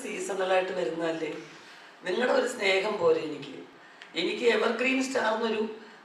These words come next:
അവാർഡ് തന്നിട്ട് ആ ടൈറ്റിൽ ഞാൻ ഇടുന്നില്ലെന്ന് പറഞ്ഞ ആ കൺസേൺ എന്നോട് വലിയ പിണക്കത്തില്ല. ഞങ്ങളൊരെണ്ണം, ഞങ്ങൾ ഞങ്ങളുടെ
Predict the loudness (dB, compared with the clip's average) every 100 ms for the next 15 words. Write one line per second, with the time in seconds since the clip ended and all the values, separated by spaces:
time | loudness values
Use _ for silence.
0 | -2 0 4 4 4 0 -2 -4 -4 -4
1 | -6 -6 -4 -2 0 0 -2 -2 -2 -2
2 | -4 -4 -4 -2 -4 -4 -4 -6 -6 -4
3 | -4 -6 -6 -6 -6 -6 -6 -8 -10 -12
4 | -16 -20 -20 -20 -20 -20 -20 -20 -6 -2
5 | 0 0 0 -2 -2 -2 -2 -2 -2